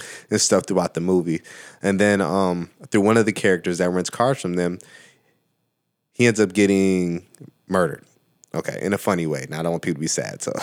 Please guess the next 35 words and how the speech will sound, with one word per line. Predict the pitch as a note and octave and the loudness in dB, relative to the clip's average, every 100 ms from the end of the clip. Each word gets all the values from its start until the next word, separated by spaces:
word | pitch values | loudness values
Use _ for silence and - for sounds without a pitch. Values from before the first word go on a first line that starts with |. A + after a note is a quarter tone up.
| - - | -8 -10
<laughs> | - - | -14 -6
but | - | 4
he | B2+ | 4
ends | D3+ | 6
up | D3+ | 6
getting | D3 C#3 | 6 6
murdered. | B2+ A2+ | 6 6
But | F#2 | 6
when | G2 | 2
he | G#2+ | 2
gets | G#2 - | 2 2
murdered, | G#2 A#2 G#2+ | 4 6 4
he | G2+ | 2
leaves | G#2 A2 G#2 | 0 2 2
something | - F#2 G2 | 0 -2 -2
in | F2 | -4
the | E2+ | -4
trunk | - F#2 | -4 -6
of | - | -6
the | E2 | -8
car. | - D#2+ - - _ - _ _ | -4 -6 -6 -16 _ -20 _ _
Let's | _ | _
put | - | -4
it | E2 | -4
like | C#2 - | -6 -8
that. | - - | -8 -6
So | F#2 | -4
when | F#2+ | 0
he | G#2 | 2
leaves | A#2 | 2
that | A2 | 4
in | G2+ | 2
the | F#2 | 0
trunk | G#2 | -4
of | F#2 | -2